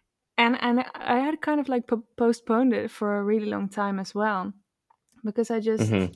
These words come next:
Speaker 1: I don't know, you know, I think I was afraid of losing them or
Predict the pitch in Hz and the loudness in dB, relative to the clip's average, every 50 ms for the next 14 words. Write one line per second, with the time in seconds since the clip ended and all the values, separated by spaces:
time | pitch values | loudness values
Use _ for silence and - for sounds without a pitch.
0 | - - 214 214 233 240 226 233 240 220 196 190 202 214 233 - - - - - | -8 -10 -8 -4 -2 0 0 0 0 0 0 0 0 -2 -2 -4 -10 -20 -10 -6
1 | - 202 - 233 240 226 214 208 202 202 202 - - - - _ _ _ _ _ | -4 0 2 2 2 4 2 2 2 0 -2 -2 -6 -10 -12 _ _ _ _ _
2 | - - 190 - - - 190 190 190 190 190 185 - - 196 190 196 196 190 190 | -10 -10 -10 -8 -4 -2 0 0 2 0 -2 -2 -2 -4 -6 -4 -2 -2 0 0
3 | 196 185 190 196 190 185 180 185 180 185 185 185 185 185 185 190 - - 185 185 | 0 -2 -2 -2 -4 -4 -4 -4 -4 -4 -4 -4 -4 -4 -6 -6 -6 -6 -6 -4
4 | - - - - 196 | -4 -4 -4 -6 -8